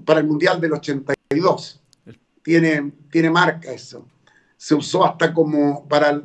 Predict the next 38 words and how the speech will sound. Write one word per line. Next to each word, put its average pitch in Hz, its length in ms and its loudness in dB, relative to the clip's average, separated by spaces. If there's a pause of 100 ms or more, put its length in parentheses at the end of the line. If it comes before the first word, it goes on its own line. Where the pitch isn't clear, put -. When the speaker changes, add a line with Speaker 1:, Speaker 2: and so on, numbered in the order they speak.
Speaker 1:
para 147 160 0
los 143 160 -4
teléfonos, 160 560 2
se - 60 -20
usaba 165 500 -2 (460)
para 147 160 0
los 143 120 0
llamados 165 440 2
telefónicos 165 640 -2
en 156 60 -4
algún 156 240 -4
momento 165 460 2
Speaker 2:
De 156 60 -2
Speaker 1:
determinado. 165 560 0
Speaker 2:
ringtone. 117 460 -8 (460)
Speaker 1:
Creo 214 320 4
que 196 300 -4 (100)
hay, 220 280 -6
hay, 208 240 -4 (100)
hay 226 160 -4
cuatro 277 320 2
o - 40 4
cinco 240 420 -4
goles 202 260 2
que 202 100 -12
son 208 220 -2
emblemáticos, 170 880 -4 (640)
em, 160 560 -2 (100)
por 180 120 2 (260)
la 180 80 4
repercusión 170 560 2
que 202 80 2
han 165 140 2
tenido 185 260 4
acá 180 140 2
en 180 100 0
nuestro 170 240 -2
país. 165 440 0